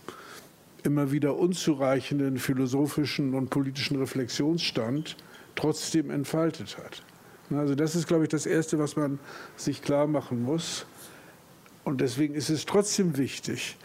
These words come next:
herauszufinden, was haben Marx und Engels nun wirklich gemacht. Und dazu braucht man die Mega. Aber es ist eben auch wichtig, zu begreifen, wie die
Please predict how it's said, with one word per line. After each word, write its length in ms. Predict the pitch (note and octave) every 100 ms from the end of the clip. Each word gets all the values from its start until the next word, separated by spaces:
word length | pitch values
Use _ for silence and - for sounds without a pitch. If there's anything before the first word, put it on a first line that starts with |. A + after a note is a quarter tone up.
| - - -
herauszufinden, 840 | C#3 A#2+ D3 - - C#3+ D3+ C#3 B2
was 200 | A#2+ -
haben 180 | B2+
Marx 340 | B2+ B2+ C#3 -
und 120 | B2
Engels 320 | B2 C3+ B2+
nun 200 | C3+ B2
wirklich 440 | B2 F3 F3 A#2+ -
gemacht. 600 | - A#2+ A#2+ - - - - - -
Und 160 | D#3+ C3+
dazu 260 | A#2 -
braucht 280 | C3+ E3+ F3
man 120 | C#3+
die 140 | G#2+ G2+
Mega. 340 | G#2 G#2+ - - - - - - - -
Aber 120 | - B2+
es 100 | A#2+
ist 160 | C#3
eben 180 | D3+ C#3
auch 300 | D3 D3 E3
wichtig, 680 | F3 E3+ - F3+ E3+ - - - - - - -
zu 220 | - C#3+
begreifen, 960 | D3+ B2+ B2 C3+ E3+ E3+ - F#3 F#3+ E3+ - - - - - - -
wie 680 | B2+ A#2 E3 F#3+ G3+ G#3 F#3+ - -
die 540 | D#3+ D#3 E3 D#3+ E3